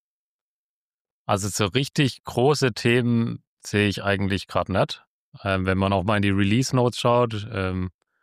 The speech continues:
hatte ich die Tage auch für Kubernetes eins zweiunddreißig, was jetzt die aktuelle Version ist. Dann ist für mich jetzt irgendwie ein Thema mal rausgesprungen, wo ich dachte, „Ach, das ist ja nett, das ist ein neues Feature, das könnte ich nutzen.“ Ähm, klingt ganz praktisch.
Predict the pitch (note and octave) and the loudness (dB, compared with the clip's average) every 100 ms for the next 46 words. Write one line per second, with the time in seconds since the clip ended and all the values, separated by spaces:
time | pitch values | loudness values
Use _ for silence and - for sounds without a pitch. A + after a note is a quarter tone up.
0 | _ _ _ - F#2 - G2 G#2 G2 G2+ | _ _ _ -14 -12 -8 -4 0 0 2
1 | G2 F#2+ G#2 - G2+ G2 G2+ G2+ F#2+ G2+ | 0 0 -4 -2 0 2 2 0 0 0
2 | G2+ - - F#2+ F#2 B2+ C#3 A2 G2+ F#2 | -2 -4 -2 -2 2 0 0 -2 -2 -4
3 | - G#2+ G2 - F#2 F2+ F2 D#3 F3 D#3 | -4 -4 -4 -4 -4 -4 0 2 2 0
4 | - _ _ _ _ _ _ _ _ _ | -6 _ _ _ _ _ _ _ _ _
5 | _ _ - G2+ G#2 F#2+ - G#2+ A#2 A2+ | _ _ -6 0 2 0 0 0 2 0
6 | - G2+ G2+ F#2+ A#2 G#2+ A2+ G#2 G2 G2+ | 0 0 2 0 0 0 2 2 2 2
7 | B2 - - A#2+ A2 G2+ G#2 - A#2+ C#3 | 0 -2 -2 0 2 0 -2 0 0 0
8 | A2+ G2 G2 G2 C3 G#2 F#2 F2+ F#2+ F#2+ | 0 0 0 0 0 -2 -4 -2 2 2
9 | F#2 - - _ - D3 - A#2+ G2 G#2+ | 0 -2 -16 _ -2 0 2 0 0 0
10 | F2+ C#3 D3 - C#3 - _ _ _ _ | 0 2 0 0 -2 -4 _ _ _ _
11 | _ _ - F#2+ F#2+ F#2+ G#2 F2+ F#2+ - | _ _ -6 0 0 0 0 0 -4 -2
12 | A#2 - D3 - | -2 2 0 0